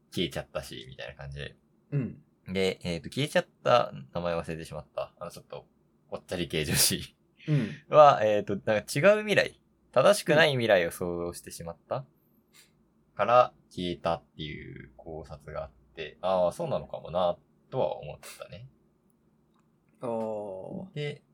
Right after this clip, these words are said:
Speaker 1: えーと、あとお父さんと、なんか、友達四人組の一人も消えたじゃないですか。
Speaker 2: うんうん。
Speaker 1: あれはもう、なんか消えたいと願ったら、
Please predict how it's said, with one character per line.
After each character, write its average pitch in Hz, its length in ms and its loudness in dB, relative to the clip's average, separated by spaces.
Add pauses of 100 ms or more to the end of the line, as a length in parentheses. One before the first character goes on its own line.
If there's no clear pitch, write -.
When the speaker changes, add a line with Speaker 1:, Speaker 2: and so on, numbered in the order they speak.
(120)
Speaker 1:
え 104 140 -2
ー 98 80 -8
と、 98 320 -2
あ 110 60 0
と 90 140 -6
お 87 60 -6
父 - 280 -2
さ - 180 -4
ん 80 160 -8 (140)
と、 104 280 -4 (680)
な 92 140 -6
ん - 40 -12
か、 - 200 -4 (300)
友 107 180 -6
達 107 340 -2
四 101 120 0
人 104 180 -4
組 101 160 0
の 95 80 0
一 - 180 -4
人 85 120 -2
も 73 80 -10
消 85 200 -8
え - 20 -10
た 85 120 -6
じ 76 60 -10
ゃ 69 60 -10
な 65 80 -12
い 64 60 -20
で - 80 -20
す - 80 -20
か。 - 140 -10 (420)
Speaker 2:
う 160 60 0
ん 113 280 0
う - 20 -18
ん。 - 40 -12
Speaker 1:
あ 147 60 -8
れ 165 100 -2
は 175 100 -2
も 156 360 -4 (320)
う、 - 20 -6
な 107 100 -4
ん - 20 -6
か 85 60 -10
消 165 260 -6
え 175 40 -6
た 202 160 4
い 185 120 -2
と 123 360 -4
願 117 200 0
っ - 100 -2 (160)
た 123 80 2
ら、 135 280 4